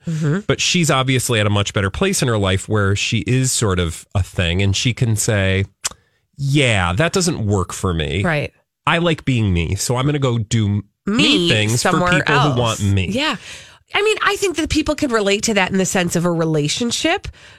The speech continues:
Speaker 1: You know, you probably, everybody's been in a relationship at some point where somebody said to them, "I like, I love everything about you except for this, like, one thing."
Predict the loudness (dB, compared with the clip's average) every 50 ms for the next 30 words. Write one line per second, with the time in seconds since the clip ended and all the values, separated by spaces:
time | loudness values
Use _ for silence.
0 | _ -2 0 2 2 4 2 2 2 0 0 0 0 0 0 0 -2 -4 0 0
1 | 0 2 2 0 0 0 0 0 0 0 0 0 0 0 0 0 0 0 0 0
2 | 0 0 0 2 2 2 2 0 0 0 0 -2 -2 -2 -2 -2 -2 -2 -2 -2
3 | -4 -4 -4 -2 0 0 0 0 -2 -4 -2 -2 0 0 0 0 0 0 -2 -2
4 | 0 0 0 0 2 2 0 0 0 0 0 0 0 0 0 0 2 2 2 2
5 | 2 0 -4 -6 -14 -20 -20 -20 -18 -8 -4 -2 -2 0 0 -2 -2 -2 -2 -2
6 | 0 0 0 0 0 0 0 -2 -4 -4 -2 -2 -2 0 0 0 0 0 0 0
7 | 0 0 0 0 -2 -2 -4 -4 -2 -2 -2 -2 -2 -4 -6 -8 _ -4 -2 -2
8 | 0 0 0 0 2 0 0 0 0 0 0 -2 -2 0 -2 -4 -6 -8 -8